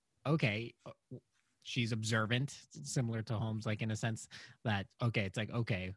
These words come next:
they keep looking out this window and keep making sure I can't see out it. I have this broken mirror I'm gonna see. And, like, it's probably, like, one of the better put together characters.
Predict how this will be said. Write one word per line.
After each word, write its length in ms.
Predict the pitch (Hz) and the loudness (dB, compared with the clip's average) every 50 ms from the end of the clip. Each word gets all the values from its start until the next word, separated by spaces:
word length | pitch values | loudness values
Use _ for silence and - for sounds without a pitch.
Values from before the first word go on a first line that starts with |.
| _ _ _ _ _ _ - 127 | _ _ _ _ _ _ -12 -8
they 80 | 117 | -8
keep 240 | 101 - - 214 214 226 | -6 -2 -2 -4 0 0
looking 220 | 202 - 202 196 | 0 2 2 2
out 120 | 175 165 | 2 0
this 180 | - 143 - - | 0 -4 -4 0
window 540 | 127 151 165 143 101 95 85 85 82 92 101 - _ _ - _ _ - | 2 4 4 4 2 -2 -4 -6 -10 -10 -12 -14 _ _ -20 _ _ -6
and 100 | 113 104 | -6 -2
keep 200 | - 175 185 147 | -2 -2 -2 2
making 240 | 156 147 139 165 139 | 2 2 2 2 0
sure 180 | - 139 120 - - | 2 0 0 2 4
I 140 | 123 143 | 4 4
can't 260 | 143 - 135 113 98 - | 4 4 2 0 0 -2
see 160 | - 107 98 | -2 -2 0
out 200 | 95 92 92 95 | 0 -2 -2 -4
it. 140 | 95 92 - _ - - - - _ _ _ _ _ _ _ _ _ _ _ _ _ _ - - 156 | -6 -8 -8 _ -20 -20 -20 -20 _ _ _ _ _ _ _ _ _ _ _ _ _ _ -6 2 4
I 60 | 190 | 4
have 100 | 190 139 | 4 4
this 120 | 123 113 | 2 0
broken 340 | 113 135 123 117 110 113 107 | 2 2 0 2 0 0 2
mirror 320 | 127 156 135 104 98 98 | 2 2 4 2 2 0
I'm 120 | 101 107 113 | 0 0 0
gonna 180 | 110 104 107 | 0 -2 -2
see. 260 | 101 - 131 113 110 107 | -2 0 0 0 0 -2
And, 100 | 117 120 | -2 -2
like, 200 | 120 117 107 - | -2 -2 -2 -4
it's 140 | 131 113 | -6 -2
probably, 300 | - 160 147 147 143 139 | 2 2 2 2 2 0
like, 220 | 131 127 113 107 - | 0 0 -2 -2 -2
one 180 | - 113 117 110 | -2 -2 -2 -2
of 100 | 104 101 | -2 -2
the 200 | 113 110 107 98 98 101 101 107 _ _ _ _ _ _ _ _ _ _ _ _ _ - _ _ _ _ _ - | -2 -4 -4 -4 -6 -10 -14 -16 _ _ _ _ _ _ _ _ _ _ _ _ _ -20 _ _ _ _ _ -8
better 440 | - 147 123 110 139 131 123 117 110 | -4 -2 0 4 4 4 6 4 2
put 160 | - - 104 | 2 -2 -4
together 320 | - 98 101 98 92 92 90 | -2 -2 -2 -2 -2 -4 -6
characters. 580 | - 107 90 87 90 - 95 92 92 92 - | -4 -6 -6 -6 -6 -8 -8 -8 -8 -10 -12